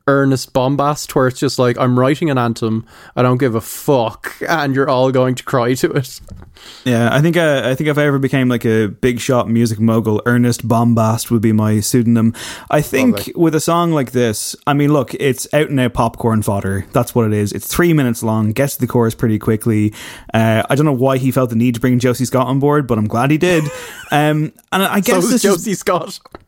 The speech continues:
Speaker 2: very happy. I'm sure, yeah, it, well, depending on how the contract was negotiated, I don't know how happy he is about it, but, like,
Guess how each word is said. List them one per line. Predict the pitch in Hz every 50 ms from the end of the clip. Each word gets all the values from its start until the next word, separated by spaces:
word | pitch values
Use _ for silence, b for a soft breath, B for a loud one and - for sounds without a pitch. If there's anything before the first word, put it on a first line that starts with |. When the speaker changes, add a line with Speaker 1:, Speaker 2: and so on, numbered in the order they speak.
| _ -
Speaker 2:
very | 139 135 147 156 151
happy. | 135 143 143 139
I'm | 127 135
sure, | - 151 147
yeah, | 143 139 135 147
it, | 101 131 131 -
well, | 139 131
depending | 117 120 - 165 151 127
on | 123
how | 127 123 113
the | 117 113 107 107 107
contract | - - 127 120 120 117 107 -
was | 117 107
negotiated, | 107 104 110 113 117 117 - 117 110 110 110
I | 110
don't | 104 117 113 113
know | 117
how | 117 107
happy | 113 113 110 110 117 110
he | 110 113
is | 113 113 113
about | 101 113 113 113
it, | 107 107
but, | 127 120 -
like, | 113 120 117 -